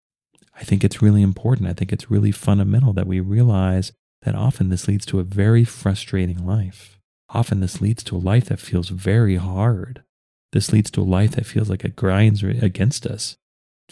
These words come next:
that we feel like life is resisting us, like life is in our way, that everything is overly hard. And it's only through our own Herculean, superhuman effort that anything happens at all.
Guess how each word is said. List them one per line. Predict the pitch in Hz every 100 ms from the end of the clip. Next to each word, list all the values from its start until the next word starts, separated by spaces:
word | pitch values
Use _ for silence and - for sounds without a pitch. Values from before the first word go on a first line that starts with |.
| - - 123
that | 98
we | 98
feel | - 123 147
like | 104 90 - _ _ _ -
life | 104 127 104
is | 95
resisting | 95 90 104 117 92 87
us, | 113 87 -
like | 107 - -
life | 110 -
is | 104
in | 110 107
our | 92 92
way, | 95 123 101 98
that | 120
everything | 117 120 143 -
is | 101 - -
overly | 117 135 123 101 92
hard. | 90 - 110 139 87 - - _ _ _ _ _ _
And | 101
it's | 95 -
only | 131 110
through | - 98
our | 95
own | 101 117 101
Herculean, | - 131 - 127 95 113 98 85 87 _ _ _ _ -
superhuman | - - 143 107 - 123 110
effort | 101 156 - - - -
that | 120
anything | 120 113 113 - 104
happens | 98 95 95 92
at |
all. | 98 143 104 - _